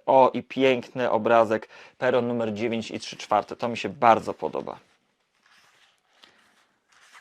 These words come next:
No, turniej trójmagiczny, znowuż tutaj obrysy. Więcej aniżeli takich dokładnych ilustracji jest jednak takich dodatków, tak?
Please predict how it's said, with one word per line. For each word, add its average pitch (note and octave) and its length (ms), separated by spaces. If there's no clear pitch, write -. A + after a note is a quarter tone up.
No, - 320
turniej A2 320
trójmagiczny, A2 880
znowuż A2+ 340
tutaj A2+ 240
obrysy. A#2+ 440
Więcej A#3+ 460
aniżeli E3+ 440
takich - 580
dokładnych C#3 540
ilustracji C3 520
jest C#3 180
jednak C#3 240
takich B2 340
dodatków, B2+ 720
tak? C3 460